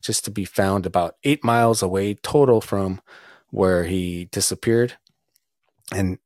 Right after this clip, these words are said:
some of these cases that I saw, they brought in, like, up to two hundred rescue people with, on horses, A T Vs, people walking, everything, and they don't find them. And then years later, someone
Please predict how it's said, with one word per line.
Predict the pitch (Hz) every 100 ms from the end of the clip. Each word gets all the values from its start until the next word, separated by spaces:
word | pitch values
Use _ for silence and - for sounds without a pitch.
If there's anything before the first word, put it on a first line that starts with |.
| - - - _ _ -
some | - 135 123
of |
these | 127 123 117 -
cases | - 110 117 110 90
that | 90
I | 87
saw, | - 98
they | 101
brought | 95 98 101
in, |
like, | 92 82 _ _ _ -
up | 98 -
to |
two | 131 - 139
hundred | 135 123 87
rescue | 95 - - 98
people | - 95 - 98 98 95 -
with, | 92 82 _ - - - -
on | 92 82
horses, | - 110 107 - 98 87 -
A | 113 107
T | - 110
Vs, | 92 101 101 98 90 -
people | - 110 104 98 90 80
walking, | 90 101 113 - 98 90 85 85 - -
everything, | 127 143 117 - 101 101 - - - _ _ -
and | 107
they | 113
don't | 131 123
find | - 143 131
them. | 107 98
And | 98
then | 98 101
years | 101 101 98
later, | 92 101 107
someone | 101 - 98 101 101 95